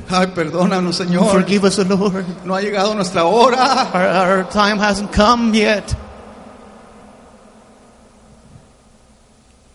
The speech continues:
Speaker 1: Ah, mi papá, mi mamá.
Speaker 2: My mom, my dad.
Speaker 1: Ahí está mi mamá, mira.
Speaker 2: There's my mom right there.
Speaker 1: Pero cuando estaba enojada,
Speaker 2: When she was mad,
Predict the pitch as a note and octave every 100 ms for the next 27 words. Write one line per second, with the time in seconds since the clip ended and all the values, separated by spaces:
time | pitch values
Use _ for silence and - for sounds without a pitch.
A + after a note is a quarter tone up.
0 | - D3 E3 D#3+ D3+ C3+ - C#3+ C#3 B2
1 | - C3+ E3 E3 D3+ C3+ C3 D3 F3 D3
2 | - - B2 A#2 B2 E3 F3+ F3 E3 D3+
3 | C3+ B2+ E3 F3+ E3+ E3+ C#3 C#3+ D#3+ D#3+
4 | C3+ C3 D#3 D3+ C#3+ C#3 D3 F3 F3 E3
5 | E3 F3 D#3+ D#3+ D#3+ D3+ - - - -
6 | - - - D3+ D3+ C#3+ D#3+ G3 F3 F#3
7 | F3+ C#3 - D#3+ D#3 F#3 F3+ F3+ G#3 F#3+
8 | E3+